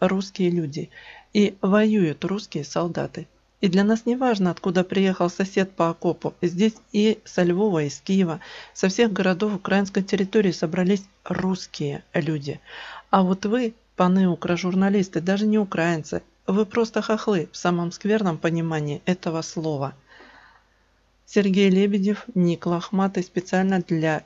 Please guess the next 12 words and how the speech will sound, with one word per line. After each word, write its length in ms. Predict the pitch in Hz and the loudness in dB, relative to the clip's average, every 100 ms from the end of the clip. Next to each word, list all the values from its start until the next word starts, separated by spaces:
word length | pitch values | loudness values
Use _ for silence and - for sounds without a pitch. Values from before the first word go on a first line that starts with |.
| - | -6
Пик 200 | 160 180 | -4 -4
Информ. 540 | 170 - 175 160 - - _ - - - _ _ _ _ | -6 -4 -2 -2 -6 -18 _ -20 -20 -20 _ _ _ _
Э, 480 | 190 180 165 160 160 | 0 2 2 0 -2
неправильно 840 | 165 180 196 196 202 165 160 151 | 0 0 0 2 2 2 0 -4
выразился 560 | 151 151 156 147 147 - | -4 -4 -4 -6 -8 -12
Сергей. 500 | - 165 151 151 143 | -6 -6 -4 -6 -4
Это 220 | - 190 196 | -4 -4 -4
просто 500 | - 240 - 170 185 - | -2 -2 -2 -6 -6 -8
украинствующие. 1600 | 196 - 208 214 202 180 175 - 175 180 175 - 185 175 170 156 - - - | -8 -2 2 4 4 2 -2 -6 -2 0 0 0 0 2 0 -2 -10 -8 0
Они 340 | 208 208 208 - | 4 4 2 2
не 220 | 214 247 | 4 4
украинцы 760 | 233 233 214 214 196 - 180 | 2 0 2 2 0 -2 -4